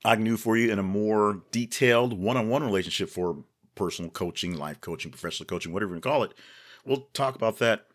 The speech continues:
right after the ten-minute mark here. We'll get you a ten-minute lesson here before we get to that mark there. So thank you so much for joining us for this podcast. It has been a bit of a flux going in and out in its regularity. So all you actual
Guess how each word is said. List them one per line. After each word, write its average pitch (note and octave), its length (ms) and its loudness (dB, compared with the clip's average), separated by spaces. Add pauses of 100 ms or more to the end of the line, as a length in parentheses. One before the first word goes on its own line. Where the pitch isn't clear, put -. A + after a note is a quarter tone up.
(380)
right G#3+ 240 4
after B2+ 300 2
the G#2 80 -2
ten-minute E2 400 -6
mark C2+ 260 -12
here. - 240 -14
We'll G2 180 -8
get - 120 -8
you F2+ 60 -6
a - 20 -6
ten-minute E2 380 -8
lesson D#2 300 -8
here G#2 580 -6 (400)
before F2 320 -4
we D#2+ 80 -6
get D#2+ 220 -10
to D#2 100 -12
that D2 200 -8
mark D#2 300 -12
there. A#1 180 -14
So - 160 -10
thank A2 200 -6
you A2+ 60 -8
so A#2 60 -4
much G#2 140 -4
for G2 100 -8
joining F2 300 -6
us F2 100 -6
for F#2 440 -2
this E2+ 240 -6
podcast. F2 680 -4 (380)
It G2+ 80 6
has G#2 260 6
been G#2 340 0
a F2 60 -6
bit G#2 160 4
of E2+ 80 -4
a E2+ 60 -6
flux F#2+ 420 0
going F#2 320 -4
in F#2+ 140 -4
and F2+ 100 -4
out F2 320 -2
in F#2 240 0
its E2+ 300 -6
regularity. E2+ 580 -2
So E2 240 -8
all F#2 300 2
you F2+ 160 -4
actual E2 640 -2